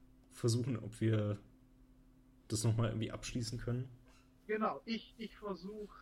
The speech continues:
Speaker 2: ähm, ich versuch mein, mein Resümee zu ziehen, ne? Und du sagst, womit du nicht,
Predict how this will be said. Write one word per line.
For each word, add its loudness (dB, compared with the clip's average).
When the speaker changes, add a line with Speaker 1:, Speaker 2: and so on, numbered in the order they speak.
Speaker 2:
ähm, -4
ich -18
versuch -10
mein, -10
mein -8
Resümee -12
zu -10
ziehen, -14
ne? -8
Und -8
du -10
sagst, -8
womit -10
du -14
nicht, -12